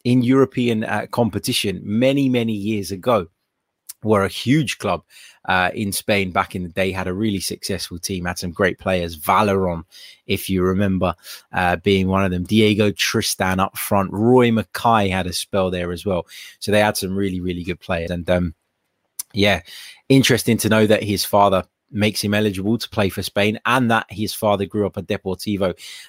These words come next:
La Coruña supporter, because Charlie Patino himself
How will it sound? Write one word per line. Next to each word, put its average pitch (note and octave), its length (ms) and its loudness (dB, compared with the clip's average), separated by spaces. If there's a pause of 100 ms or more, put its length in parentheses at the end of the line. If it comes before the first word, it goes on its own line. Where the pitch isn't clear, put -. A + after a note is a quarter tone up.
La A2 140 2
Coruña G2+ 440 0
supporter, A2 480 2
because G2 320 -4
Charlie E3 480 2
Patino C3 600 -2
himself G2 680 0